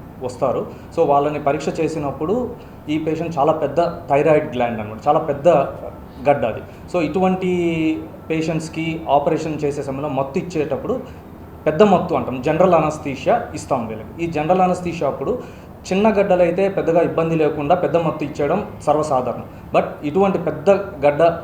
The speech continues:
వంటి ఆపరేషన్స్ జరుగుతున్న సమయంలో అత్యాధునిక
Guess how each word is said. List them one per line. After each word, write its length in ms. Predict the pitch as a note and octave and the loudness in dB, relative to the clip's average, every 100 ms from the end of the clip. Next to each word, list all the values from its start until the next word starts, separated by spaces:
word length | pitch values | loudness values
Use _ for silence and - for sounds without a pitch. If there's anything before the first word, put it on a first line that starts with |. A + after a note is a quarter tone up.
| - | -6
వంటి 360 | C3+ C#3+ C#3+ C#3 | 0 0 2 2
ఆపరేషన్స్ 540 | C3 C3+ D#3+ D#3+ C3+ | 4 2 0 -2 -4
జరుగుతున్న 440 | B2 C3 C3 B2+ B2 | -2 -2 -4 -4 -4
సమయంలో 500 | A#2+ A2+ A2+ A2+ G#3 | -4 -6 -6 -4 -2
అత్యాధునిక 880 | C3+ - G3+ G3 F#3 E3 F#3+ A#3+ | -2 4 4 6 2 2 2 2